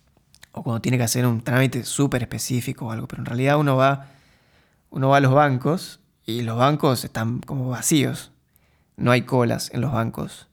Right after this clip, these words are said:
eh, como <laughs> a veces sí se ve en la Argentina, en el Banco Nación especialmente.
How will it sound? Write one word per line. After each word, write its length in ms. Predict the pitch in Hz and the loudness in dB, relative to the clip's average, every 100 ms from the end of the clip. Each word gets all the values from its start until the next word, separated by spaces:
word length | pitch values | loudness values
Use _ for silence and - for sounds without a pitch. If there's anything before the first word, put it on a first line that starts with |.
| - | -12
eh, 360 | 117 107 107 - | -8 -8 -8 -8
como 380 | 113 110 117 - | -6 -6 -8 -8
<laughs> 60 | - | 0
a 120 | 156 | 2
veces 300 | - 131 127 | 4 2 0
sí 120 | 139 | 0
se 140 | 135 135 | 0 2
ve 80 | 127 | 2
en 80 | |
la 60 | 123 | 2
Argentina, 440 | 113 135 131 127 | 0 -2 0 0
en 60 | 117 | 2
el 60 | 120 | 2
Banco 200 | 120 120 | 2 0
Nación 300 | 113 - - | -2 -4 -4
especialmente. 580 | - 123 127 127 196 | -6 -4 -4 -4 -8